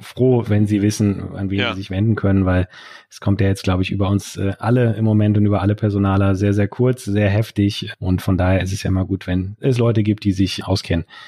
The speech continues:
Speaker 1: Vielleicht nochmal zurück zum Kurzarbeitergeld als solches. Man erlebt ja derzeit in der Presse teilweise, dass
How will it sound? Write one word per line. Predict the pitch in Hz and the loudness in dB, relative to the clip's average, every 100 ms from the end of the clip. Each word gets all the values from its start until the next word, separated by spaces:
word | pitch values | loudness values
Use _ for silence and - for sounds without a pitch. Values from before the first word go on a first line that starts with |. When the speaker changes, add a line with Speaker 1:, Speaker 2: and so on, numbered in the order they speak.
| - - - _ _ _ _ _ | -20 -20 -20 _ _ _ _ _
Speaker 1:
Vielleicht | - 139 175 - | -2 0 0 0
nochmal | 160 165 | 0 0
zurück | - 143 175 - | 0 0 0 -2
zum | 151 143 135 | 0 0 0
Kurzarbeitergeld | - 156 156 135 131 120 120 107 | -2 -2 0 0 0 0 -2 -2
als | 107 - | -4 -4
solches. | 101 101 98 110 107 92 90 - - | -8 -2 0 0 0 -4 -4 -10 -14
Man | 101 113 | -6 -2
erlebt | 117 113 127 | 2 2 2
ja | 139 | 0
derzeit | 123 123 - 123 | 2 0 0 0
in | 113 | 2
der | 117 | 0
Presse | - 120 - 131 | 0 -2 -2 -2
teilweise, | 127 123 123 123 120 | 0 2 2 2 2
dass | 113 117 113 - | 2 0 0 -6